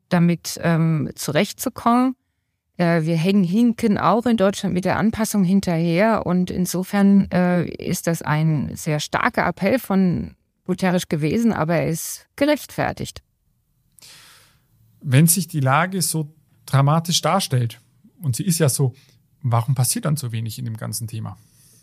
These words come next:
Speaker 1: Ja, das ist ein bisschen die hundert Millionen Dollar Frage und wir
Speaker 2: <laughs>
Speaker 1: fragen uns das manchmal auch.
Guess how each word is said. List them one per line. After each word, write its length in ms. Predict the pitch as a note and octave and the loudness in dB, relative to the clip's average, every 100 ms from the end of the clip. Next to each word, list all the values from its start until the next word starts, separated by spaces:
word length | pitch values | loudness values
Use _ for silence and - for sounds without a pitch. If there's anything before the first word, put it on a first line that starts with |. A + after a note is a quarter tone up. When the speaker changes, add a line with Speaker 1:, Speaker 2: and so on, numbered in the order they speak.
| _ _ _ _ _ _ _ _ _ _ _ _ _ _ _ - | _ _ _ _ _ _ _ _ _ _ _ _ _ _ _ 0
Speaker 1:
Ja, 240 | G3+ G#3 | 4 4
das 140 | G3 | 4
ist 120 | C4 C#4 | 2 0
ein 100 | C4+ | 0
bisschen 300 | F4 C#4+ A3+ | 0 0 2
die 100 | A3+ | 2
hundert 260 | C4+ C4 | 2 2
Millionen 360 | A3+ A3 A3+ A3+ | 2 2 4 4
Dollar 300 | G#3+ B3 F#3+ | 4 4 0
Frage 460 | - E3 F#3+ F#3+ | -2 0 4 6
und 120 | F#3+ F#3 | 6 6
wir 100 | F#3+ | 6
Speaker 2:
<laughs> 100 | G#3+ | 6
Speaker 1:
fragen 300 | G#3+ A#3+ A3 | 6 4 4
uns 160 | A3 | 2
das 180 | - - | 0 2
manchmal 520 | A#3+ - - G3 F3 | 0 0 -2 0 2
auch. 340 | - A#3 F#3+ | 4 4 4